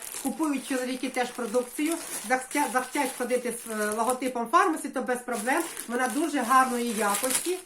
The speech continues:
я зараз розкрию. Не приготувала, бо я не хотіла розкривати. Вона відмінної якості, дивіться.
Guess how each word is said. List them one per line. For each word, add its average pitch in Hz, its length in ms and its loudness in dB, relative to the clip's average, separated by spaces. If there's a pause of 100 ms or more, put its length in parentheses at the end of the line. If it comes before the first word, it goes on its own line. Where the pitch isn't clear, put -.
я 320 140 -6
зараз 226 200 -2 (120)
розкрию. 185 580 -2 (2750)
Не 214 80 0
приготувала, 320 600 4
бо 240 100 4
я 277 120 8
не 269 100 6
хотіла 269 320 4
розкривати. 190 640 2 (920)
Вона 277 240 2
відмінної 233 680 0
якості, 226 680 -4
дивіться. 185 560 -6